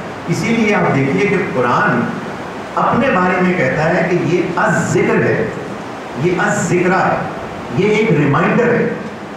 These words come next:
یہ ایک یاد دہانی ہے۔ ریمائنڈ تو وہی چیز کرائی جاتی ہے جو آپ already جانتے ہیں، تو قرآن نے اس کو ہمیں یاد کرایا۔ اور یہ میں اگر عرض کروں، یہ دین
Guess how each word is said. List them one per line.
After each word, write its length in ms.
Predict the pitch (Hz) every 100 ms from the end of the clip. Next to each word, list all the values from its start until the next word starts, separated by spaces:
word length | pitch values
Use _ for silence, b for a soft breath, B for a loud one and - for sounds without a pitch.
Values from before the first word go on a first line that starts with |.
| 123
یہ 160 | 175
ایک 100 | 175
یاد 240 | - 127 120
دہانی 340 | 117 127 156
ہے۔ 380 | 160 - - 151
ریمائنڈ 340 | - 240 -
تو 120 | 240
وہی 160 | - 226
چیز 180 | - -
کرائی 180 | 156 123
جاتی 260 | 120 - 175
ہے 60 |
جو 100 | -
آپ 120 | - -
already 280 | 147 160
جانتے 340 | 175 - 110 123
ہیں، 160 | - - - - - -
تو 80 | 123 120
قرآن 360 | 127 120 160 175
نے 280 | 175 202 214 208
اس 100 | 170 -
کو 140 | 190 202
ہمیں 240 | 160 160
یاد 300 | - 156 -
کرایا۔ 380 | 127 131 - 170 - - - -
اور 340 | - 180 - 180
یہ 120 | 175
میں 160 | 160
اگر 320 | 160 151 143 139
عرض 200 | 135 135 -
کروں، 300 | 160 175 135
یہ 200 | 156 165
دین 520 | 165 123 160 165